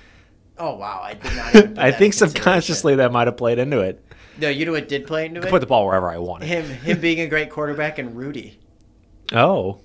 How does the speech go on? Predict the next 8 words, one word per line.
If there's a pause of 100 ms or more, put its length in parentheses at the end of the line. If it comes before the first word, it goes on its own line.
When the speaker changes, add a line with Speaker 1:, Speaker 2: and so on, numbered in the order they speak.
(120)
Speaker 1:
He's
the
quarterback
in
Rudy.
Speaker 2:
No (280)
way. (120)
Speaker 1:
Yeah.